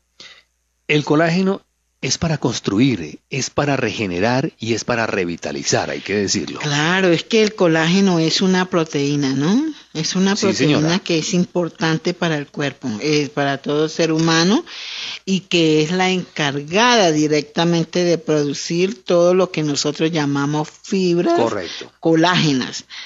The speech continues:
Speaker 2: los cuales nos da a nosotros mucha flexibilidad, nos da resistencia, mm, eh, por ejemplo, en la parte de los tendones, que tanto la gente se queja, ¿no?
Speaker 1: Sí.
Speaker 2: Pero es importante que esa proteína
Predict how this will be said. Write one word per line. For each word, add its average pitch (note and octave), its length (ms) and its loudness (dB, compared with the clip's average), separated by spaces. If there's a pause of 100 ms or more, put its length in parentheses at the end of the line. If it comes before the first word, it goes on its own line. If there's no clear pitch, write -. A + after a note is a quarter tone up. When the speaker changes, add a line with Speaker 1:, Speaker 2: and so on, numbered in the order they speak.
(140)
Speaker 2:
los D3+ 180 -2
cuales E3+ 680 2
nos D3+ 260 2
da D3+ 200 2
a D#3 40 2
nosotros D#3 500 0
mucha D#3 300 0
flexibilidad, D3+ 1300 -2 (380)
nos D#3+ 220 2
da D3+ 180 2
resistencia, E3+ 1300 2 (500)
mm, D3+ 760 2 (200)
eh, E3+ 200 2
por E3 180 -2
ejemplo, D#3+ 260 0
en E3+ 100 0
la D#3 100 0
parte D3 360 -4
de D3+ 80 0
los D3 240 -6
tendones, D3+ 1200 -2
que D3 160 -6
tanto D3+ 500 0
la D#3 140 0
gente C#3 340 -2
se E3 200 -2
queja, E3+ 360 2
¿no? D3 180 0 (220)
Speaker 1:
Sí. G2 580 -6
Speaker 2:
Pero F3+ 280 2
es E3+ 280 -2
importante F3+ 800 -2
que D3+ 400 0
esa D#3+ 240 -4
proteína D#3+ 1000 0